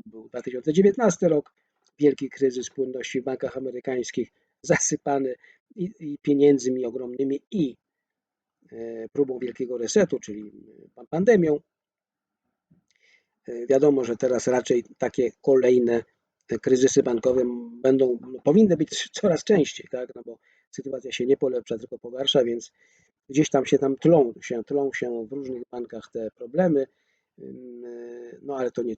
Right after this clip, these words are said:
nie, nie, nie, nie teraz pora o, o bankach mówić, ale w każdym razie są to i ważne, poważne, ogromne banki amerykańskie i banki europejskie, tak? I tu, i tu są problemy, e,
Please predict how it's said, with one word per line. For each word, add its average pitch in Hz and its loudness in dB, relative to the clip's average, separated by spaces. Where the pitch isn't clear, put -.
nie, 131 0
nie, 131 -2
nie, 127 -6
nie 127 -6
teraz 117 2
pora 120 2
o, 110 0
o 131 0
bankach 175 2
mówić, 127 -4
ale 139 2
w - -10
każdym 147 4
razie 135 2
są 180 4
to 151 6
i 156 -8
ważne, 135 0
poważne, 135 -2
ogromne 135 -2
banki 120 -8
amerykańskie 147 0
i 220 6
banki 143 4
europejskie, 113 -6
tak? 113 -16
I - -20
tu, 160 -8
i 143 -8
tu 139 -2
są 123 0
problemy, 120 -2
e, 123 -8